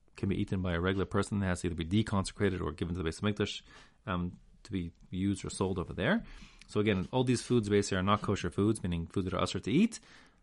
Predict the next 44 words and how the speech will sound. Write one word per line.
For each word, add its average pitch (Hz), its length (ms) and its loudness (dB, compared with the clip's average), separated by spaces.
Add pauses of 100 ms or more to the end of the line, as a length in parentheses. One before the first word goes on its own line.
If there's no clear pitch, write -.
(220)
Oh, 151 520 10
shetam 123 760 4
tam 120 360 4
pishpesh 123 640 4
l'soch 101 400 0
piv, 160 460 0
or 160 460 8 (360)
you're 113 160 4
eating 120 200 6
regular 120 260 6
food 165 260 6
and 107 120 4
you 104 100 2
tasted 143 460 2
the 107 80 0
taste 135 400 0
of 98 100 -4
a 92 60 -4
pishpesh. - 640 2 (420)
Pishpesh, 135 540 2 (440)
probably 107 360 4
like 92 240 0
a, 90 400 0
a, 87 80 -2
a 87 40 0
bed 101 300 2
bug 95 300 0
or 82 80 -4
maybe 85 220 2
even 82 120 -2
a, 76 200 4
a - 40 0
louse 90 380 -2
or - 80 -8
flea. 110 340 -4
I'm 95 120 -4
not 87 120 -4
sure. 104 160 -2
In 92 80 -2
modern 113 200 2
Hebrew, 107 200 2
pishpesh 104 480 -4
is 87 100 -8
flea, - 380 -4